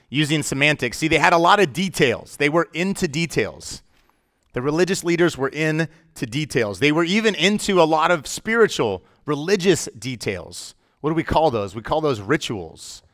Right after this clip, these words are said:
They were really into rituals, making sure that they got all the little things right. But you know what they were less into?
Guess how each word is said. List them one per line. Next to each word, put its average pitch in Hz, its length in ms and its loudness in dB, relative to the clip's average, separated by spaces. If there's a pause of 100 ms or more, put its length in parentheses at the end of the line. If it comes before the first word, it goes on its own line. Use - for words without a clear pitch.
(760)
They 147 100 2
were 165 140 2
really 208 520 4
into 190 320 0
rituals, 120 600 -2
making 202 320 0
sure 202 260 2
that 190 140 0
they 156 100 2
got 156 180 6
all 196 320 4
the 185 100 0
little 185 260 2
things 175 580 -2 (320)
right. 123 380 2 (360)
But 143 200 -2
you 180 60 2
know 208 100 6
what 233 120 4
they 196 100 8
were 160 120 6
less 135 320 -2
into? 202 480 0